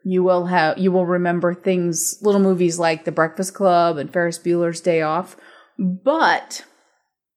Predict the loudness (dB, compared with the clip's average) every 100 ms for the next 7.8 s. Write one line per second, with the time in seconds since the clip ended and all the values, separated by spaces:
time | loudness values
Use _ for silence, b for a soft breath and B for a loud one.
0 | _ _ _ -16 -4 -2 0 0 2 0
1 | 0 -2 -2 -2 -2 0 0 0 0 0
2 | 0 0 0 0 0 0 -2 -2 -2 -2
3 | -4 -4 0 0 2 2 2 0 -4 -2
4 | -2 -2 -4 -2 0 0 0 0 2 2
5 | 0 -2 -2 -2 -6 0 0 0 -2 -4
6 | -6 -6 -4 -4 -6 -8 B 0 0 0
7 | -2 -2 -2 0 2 4 2 -2